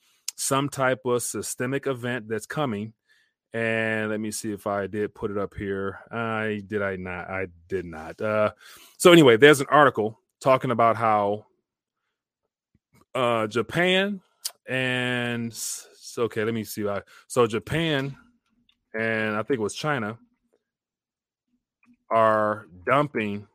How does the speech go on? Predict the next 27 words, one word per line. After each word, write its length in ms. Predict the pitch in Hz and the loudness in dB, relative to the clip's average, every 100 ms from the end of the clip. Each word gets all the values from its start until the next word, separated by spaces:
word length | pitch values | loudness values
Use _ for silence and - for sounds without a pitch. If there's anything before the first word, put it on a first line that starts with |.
| _ _ _ _ _ _ _ _ | _ _ _ _ _ _ _ _
treasuries 800 | - 143 147 123 113 101 101 104 | -6 0 0 0 -2 -4 -4 -8
at 180 | - 107 | -6 -4
a 60 | 101 | -4
very 360 | 90 113 123 | 0 0 2
alarming 540 | 113 107 110 110 110 101 | 0 0 0 -2 -4 -6
rate. 300 | 98 98 87 - _ _ _ _ _ _ _ _ _ _ _ _ _ _ _ | -6 -6 -8 -20 _ _ _ _ _ _ _ _ _ _ _ _ _ _ _
And 180 | 117 110 | 0 0
so 240 | - 107 | 2 2
even 220 | 117 123 110 | 2 0 -2
Japan, 560 | 113 143 143 120 107 | -4 0 2 2 0
so 240 | - 110 107 | -2 0 0
here 120 | 113 | 0
we 140 | 107 | -4
go 300 | 92 101 98 | -2 0 0
here. 480 | 101 95 98 98 98 | 0 -2 -2 -4 -4
Let 120 | 98 98 | -4 -6
me 420 | 95 98 92 98 | -6 -6 -6 -10
see. 340 | - 95 92 90 | -10 -12 -12 -10
No, 220 | 101 101 | -8 -8
no, 240 | 92 98 | -8 -8
no. 220 | 90 95 98 | -8 -6 -6
Let 100 | 92 | -8
me 100 | 95 | -10
see. 200 | 95 92 | -8 -6
Yes, 360 | 98 95 92 | -2 -2 -4
uh, 240 | 98 95 95 | -4 -4 -2
no. 180 | 101 | -2